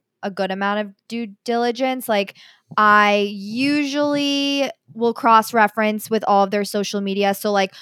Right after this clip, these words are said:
I'll look them up on Instagram and LinkedIn and Facebook or whatever to see, um, one, if, like, their job is what they say it is,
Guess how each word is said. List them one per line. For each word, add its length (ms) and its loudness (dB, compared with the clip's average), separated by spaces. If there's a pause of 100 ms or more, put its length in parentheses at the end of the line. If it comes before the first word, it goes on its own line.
(220)
I'll 160 4
look 200 2
them 140 -2
up 140 2
on 120 0
Instagram 1040 -2
and 500 -2 (540)
LinkedIn 260 0
and 420 2
Facebook 420 2
or 40 -2
whatever 360 2
to 120 -8
see, 800 0
um, 340 -2
one, 280 2
if, 120 -6
like, 200 -4
their 120 -4
job 320 2
is 120 0
what 120 0
they 120 0
say 260 4
it 60 6
is, 340 4